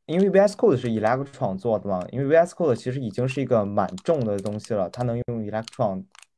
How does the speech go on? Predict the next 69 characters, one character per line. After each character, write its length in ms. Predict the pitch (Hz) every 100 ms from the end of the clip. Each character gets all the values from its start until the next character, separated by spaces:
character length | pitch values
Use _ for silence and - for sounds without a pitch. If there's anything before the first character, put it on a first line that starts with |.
| _
它 160 | -
的 80 | 120
无 160 | 113 113
论 100 | 127
我 60 |
们 140 | 101 120
日 40 |
常 160 | 127 120
使 200 | 127 107
用 80 | 107
都 120 | 127 -
相 280 | - 143 175
对 120 | 156
流 200 | 104 98
畅 280 | - 127 95
吧。 120 | - - _ -
它 120 | 190
性 160 | 202
能 140 | 151 113
是 40 |
没 120 | 120
问 180 | 107 110
题 120 | 98
的， 100 | 104
它 100 | 123
确 180 | 147 160
实 60 | 143
对 140 | 147
公 240 | 139 156 165
众 120 | 143
的 60 |
印 180 | 127 143
象， 160 | 123 104
感 180 | 110 104
觉 180 | 95 120
只 180 | 131 117
要 120 | 131
一 80 | 131
个 340 | 143 117 107 _ -
软 180 | 117 98
件 200 | 95 127
是 140 | 127 117
Electron 420 | 110 127 - 117 -
写 140 | 98
的， 160 | 92 98
就 140 | 120
会， 240 | 110 113 - -
开 120 | -
发 120 | 123 123
者 120 | 107
就 120 | 107
会 120 | 120
挨 180 | - 101
骂， 320 | 107 113 90 - _ _ _ -
说 160 | 110
你 160 | 107 98
这 140 | 110
个 320 | 104 98 95
不 160 | 95 123
好 120 | 101
好 200 | - 107
做 340 | 104 123 107 101
native， 480 | 110 117 120 98 92
然 220 | 90 92
后 180 | 110 98
偷 220 | - 123
懒 240 | 104 87
用 140 | 107 101
Electron。 480 | 95 98 - 95